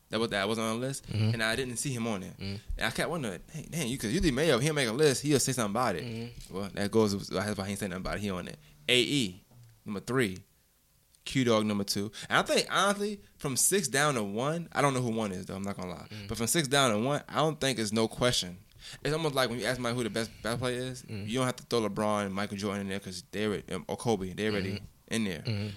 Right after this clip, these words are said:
Speaker 1: I think it's the same thing with artists right now with them. I wouldn't even, me personally, I'm put them on the list 'cause I feel like you should know them already.
Speaker 2: Mm-hmm.
Speaker 1: You know what I'm saying? But, um, yeah, I think that's definitely a, a good list top out. Who's number one? Who was that?
Speaker 2: Number one is Axiom, somebody I work hand in hand with.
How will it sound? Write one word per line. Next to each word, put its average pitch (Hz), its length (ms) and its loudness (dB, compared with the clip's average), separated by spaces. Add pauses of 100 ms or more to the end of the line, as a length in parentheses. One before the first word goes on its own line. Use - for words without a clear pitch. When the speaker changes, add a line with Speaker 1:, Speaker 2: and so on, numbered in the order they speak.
(240)
Speaker 1:
I 117 60 0
think 127 200 0
it's 107 140 -2
the 120 80 0
same 113 140 2
thing 110 180 0
with 95 100 -2
artists 98 240 -2
right 98 140 -2
now 98 120 -4
with 92 140 -6
them. 95 240 -8
I 110 80 -2
wouldn't 123 180 -2
even, 98 120 -10 (320)
me 143 100 2
personally, 135 280 2
I'm 117 40 0
put 110 140 -2
them 113 80 0
on 101 60 -2
the 107 60 -2
list 113 140 -2
'cause 95 160 -6
I 90 80 -4
feel 107 160 -4
like 98 240 -4 (240)
you 127 100 -2
should 104 220 2
know 104 240 -2 (180)
them 92 280 -4
already. 85 220 -10
Speaker 2:
Mm-hmm. 107 360 -6
Speaker 1:
You 107 60 0
know 110 80 2
what 104 40 0
I'm 104 60 -6
saying? 117 320 -4 (420)
But, 101 220 0
um, 92 380 -4
yeah, 101 200 2
I 123 40 2
think 110 180 0
that's 110 160 0
definitely 104 300 -2
a, 80 80 -6 (140)
a 95 40 -4
good 98 260 -2
list 101 240 -6
top - 260 -2
out. - 180 -8 (160)
Who's 180 160 2
number 143 200 -2
one? 117 220 -4
Who 139 60 -4
was 123 100 -4
that? 92 240 -6
Speaker 2:
Number 113 160 10
one 117 280 12
is 98 200 12
Axiom, 92 600 12
somebody 95 340 8
I 95 120 10
work 95 280 6
hand 95 260 4
in 90 60 2
hand 87 320 4
with. 76 260 2